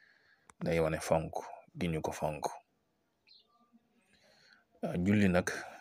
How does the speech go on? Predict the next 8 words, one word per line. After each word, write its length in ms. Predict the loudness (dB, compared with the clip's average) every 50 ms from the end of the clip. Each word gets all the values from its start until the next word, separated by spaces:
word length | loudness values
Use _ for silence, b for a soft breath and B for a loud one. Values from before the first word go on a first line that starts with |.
| B B B
jëmmi 380 | -4 0 2 2 2 2 2 2 2
julli 180 | 2 2 0 0
ci 100 | 0 2
boppam, 300 | 2 2 2 0 -2 -4 -4 -12 -18 _ _ _ _ _ _ _ _ _ _ _ _ _ -20 -20 _ _ _ b b b b b b b b b -2
muy 140 | -2 0 2
tegtale 420 | 2 2 2 4 2 4 4 2 0 -2 _
ak 140 | -2 -2 -2 0
jaam, 260 | 2 4 4 4 2